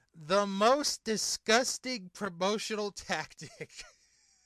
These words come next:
This is my favorite,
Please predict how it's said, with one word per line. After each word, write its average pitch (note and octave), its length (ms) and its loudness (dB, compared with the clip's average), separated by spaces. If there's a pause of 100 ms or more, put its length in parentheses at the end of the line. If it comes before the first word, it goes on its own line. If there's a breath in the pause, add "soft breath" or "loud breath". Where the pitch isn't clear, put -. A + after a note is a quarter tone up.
(1700 soft breath)
This C#4+ 220 -10
is A#3 120 -8
my D3+ 160 -2
favorite, E3+ 440 -6